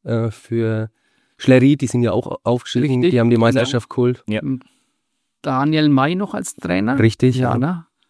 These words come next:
Speaker 2: Früher Kissingen.
Speaker 3: Tibbach.
Speaker 2: Tibbach, genau, genau. Also
Speaker 3: Mhm.
Speaker 2: alles hängt mit, mit allen zusammen, genau.
Speaker 3: Schlerith mit einem super Fasching.
Speaker 1: Ja, das hast du am eigenen Leibe gespürt, Alex. Ja, da.
Speaker 3: So nebenbei in Klammern.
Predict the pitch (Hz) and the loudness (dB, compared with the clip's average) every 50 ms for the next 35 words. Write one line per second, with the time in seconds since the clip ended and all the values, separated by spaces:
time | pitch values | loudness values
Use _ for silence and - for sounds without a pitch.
0 | _ _ _ - - - 139 139 143 131 - - 175 165 - 175 160 156 156 151 | _ _ _ -16 -8 -2 0 2 2 0 0 -4 -6 -4 -2 -2 0 0 -2 -4
1 | 147 - _ _ - - - 90 - 104 113 - - _ _ _ _ _ _ _ | -6 -8 _ _ -8 -6 -4 0 0 0 0 -2 -8 _ _ _ _ _ _ _
2 | _ _ _ _ _ - - 143 131 143 143 143 143 - - - - - 135 123 | _ _ _ _ _ -12 -12 -6 -2 0 0 0 -2 -4 -10 -8 -2 0 2 2
3 | 120 117 120 135 139 135 - - 127 127 127 127 131 - 127 104 95 95 95 123 | 2 2 0 0 -2 -2 -4 -6 -6 -4 -4 -6 -6 -6 -4 -4 -2 -2 0 0
4 | 131 131 - - 131 131 135 127 123 127 131 135 - _ _ _ _ _ _ _ | 0 -2 -2 -4 -4 -4 -4 -2 -2 -2 -4 -4 -8 _ _ _ _ _ _ _
5 | _ _ _ _ _ - - - - _ _ 139 139 147 147 151 139 - 139 - | _ _ _ _ _ -8 -8 -8 -10 _ _ 0 4 4 4 4 4 0 -2 -2
6 | 131 127 135 131 123 123 - 135 127 127 107 92 95 104 113 117 - 120 107 80 | 0 2 2 2 0 -2 -2 -2 0 0 0 0 2 2 0 0 0 0 0 0
7 | 90 101 - - 110 - 113 101 - 104 101 101 104 90 90 92 - _ _ _ | -2 -2 -2 -4 -6 -6 -8 -6 -4 -4 -4 -4 -4 -6 -6 -10 -14 _ _ _
8 | _ _ _ _ - - _ - 107 _ _ _ _ _ _ _ _ _ _ - | _ _ _ _ -20 -20 _ -20 -20 _ _ _ _ _ _ _ _ _ _ -20
9 | - - 101 101 104 104 107 113 120 117 - - 113 107 - - 120 113 110 78 | -10 -4 0 2 4 4 4 4 2 2 0 -2 -4 -2 2 4 4 4 6 4
10 | 101 113 113 113 110 107 104 107 110 107 123 - - 170 127 127 123 - - 120 | 4 4 6 6 6 6 4 4 4 4 2 0 0 2 2 2 2 2 2 2
11 | 123 127 117 - - 107 104 110 120 123 120 104 101 104 107 107 - - - - | 2 2 0 0 -2 0 0 2 2 2 2 0 0 0 -2 -6 -8 -12 -16 -2
12 | - 139 131 120 110 101 - - 87 85 92 85 - 76 65 71 73 71 | 0 2 4 4 2 2 0 -2 -2 -4 -6 -6 -8 -10 -10 -10 -12 -12